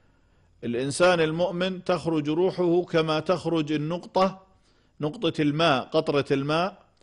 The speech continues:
من في السقاء، من القربة. ولكن، آه، غير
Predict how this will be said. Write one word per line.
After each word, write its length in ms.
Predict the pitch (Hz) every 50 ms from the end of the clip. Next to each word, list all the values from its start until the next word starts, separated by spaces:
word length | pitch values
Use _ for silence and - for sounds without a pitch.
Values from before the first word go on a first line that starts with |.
| _ _ _ _ -
من 160 | 131 135 139
في 300 | 135 - 180 190 180 180
السقاء، 680 | 180 - - - 160 156 156 160 151 131 107 - - - _ _ -
من 160 | - 120 131
القربة. 480 | 135 135 131 147 165 147 135 113 92 82 - _ _ _ _ _ _ _ _ _ _ _ _ _ _ _ _ _ _ _ _ -
ولكن، 960 | 120 123 127 135 127 - - 147 156 165 180 180 180 - 165 160 151 143 110 - _ - -
آه، 280 | 131 135 131 127 127
غير 400 | 120 113 127 151 170 190 190 185